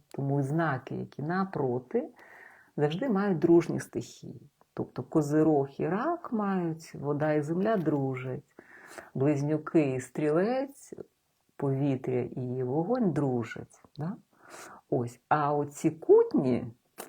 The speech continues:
наші компаньйони, вони вже вогонь і вода, повітря і земля дають таку конфліктну лінію. І от вся ця азбука, це як мова, да? От як можна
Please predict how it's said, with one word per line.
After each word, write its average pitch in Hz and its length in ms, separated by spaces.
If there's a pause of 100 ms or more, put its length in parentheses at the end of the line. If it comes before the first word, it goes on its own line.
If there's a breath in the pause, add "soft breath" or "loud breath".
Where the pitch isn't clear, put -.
(160)
наші 123 340
компаньйони, 123 880 (1000 soft breath)
вони 185 360
вже 170 380
вогонь 135 420
і 123 60
вода, 175 600 (1200)
повітря 127 500
і 123 60
земля 151 480
дають 156 340
таку 156 200
конфліктну 185 880
лінію. 139 360
І 160 120
от 170 180 (300 loud breath)
вся 214 460
ця 156 440
азбука, 190 920
це - 280
як 131 260
мова, 165 580
да? - 220
От 156 120
як 135 120
можна 143 380